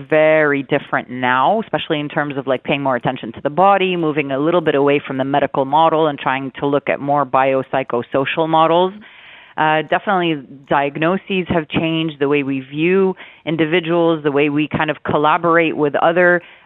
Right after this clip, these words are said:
um, specialities. All of that has really changed and has become far more collaborative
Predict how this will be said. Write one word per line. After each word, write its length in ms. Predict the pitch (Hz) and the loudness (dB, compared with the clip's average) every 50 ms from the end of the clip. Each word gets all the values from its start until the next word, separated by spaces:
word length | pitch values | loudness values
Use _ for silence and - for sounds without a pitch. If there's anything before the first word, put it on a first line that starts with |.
| _ | _
um, 460 | - 156 151 147 143 143 139 139 123 - - | 0 0 2 2 0 -2 -4 -6 -8 -10 -8
specialities. 920 | - - 160 - - 160 156 165 165 170 170 165 - - 160 156 156 151 - - - | -4 -4 -4 -2 0 0 2 2 2 2 0 -2 -2 -2 0 0 0 0 0 2 4
All 220 | 214 247 285 302 | 4 4 4 2
of 100 | 285 214 | 0 2
that 180 | 190 180 - - | 2 2 2 0
has 200 | - 175 165 147 | 0 -2 -2 -2
really 320 | 160 170 185 190 190 185 | -2 0 0 0 0 -2
changed 380 | 175 - 180 170 160 160 160 143 | -2 -4 -4 -4 -2 -4 -4 -2
and 260 | 151 156 160 156 147 - | -4 -4 -4 -4 -6 -6
has 240 | - 151 160 165 165 156 151 | -6 -2 -2 -2 -2 -4 -8
become 380 | 160 - - - 190 185 180 - - - _ | -10 -8 -4 -4 -4 -4 -6 -8 -16 -10 _
far 300 | - 214 233 254 269 262 | 0 2 2 2 0 -2
more 260 | 240 208 185 175 165 | -2 0 2 2 2
collaborative 800 | 165 - 175 170 160 156 156 156 160 151 160 151 135 131 131 131 | 0 -2 -2 -2 0 2 2 2 2 0 0 0 0 0 -2 -2